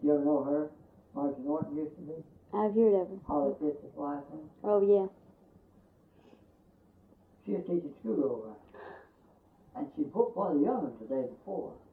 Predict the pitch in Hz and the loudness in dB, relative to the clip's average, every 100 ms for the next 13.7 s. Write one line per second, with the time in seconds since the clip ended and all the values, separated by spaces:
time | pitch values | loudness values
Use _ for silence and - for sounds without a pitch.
0 | - _ - 139 135 127 175 - - - | -20 _ -12 -8 -6 -6 -4 -4 -8 -16
1 | 117 110 107 110 113 120 - - - 104 | -12 -12 -10 -10 -10 -12 -12 -14 -14 -14
2 | 107 117 107 - - - - - _ _ | -16 -14 -18 -18 -20 -20 -20 -20 _ _
3 | _ - - - - - _ _ _ _ | _ -20 -20 -20 -20 -20 _ _ _ _
4 | _ _ _ _ _ _ _ _ _ _ | _ _ _ _ _ _ _ _ _ _
5 | _ _ _ - 208 - 139 196 190 - | _ _ _ -12 -12 -6 0 0 0 0
6 | 208 196 135 123 143 160 151 156 - 165 | 2 2 2 0 -2 0 -2 -2 -4 -6
7 | 175 170 165 - - 180 165 131 - 156 | -2 -2 -2 -6 -10 -2 0 0 -4 -4
8 | 160 151 104 - - _ _ _ _ _ | -4 -2 -6 -8 -16 _ _ _ _ _
9 | _ _ _ _ _ 156 147 139 127 - | _ _ _ _ _ 4 6 6 2 0
10 | 147 135 131 127 127 127 127 127 127 127 | -4 -4 -8 -6 -6 -4 -2 -2 0 -2
11 | - - 127 113 110 107 - - - - | -2 -4 -2 -2 -4 -12 -6 -8 -8 -20
12 | - _ - - - 143 285 - - - | -20 _ -20 -14 0 6 6 6 2 -2
13 | - 127 127 - - 240 240 | -2 -6 -8 -10 -6 -6 -6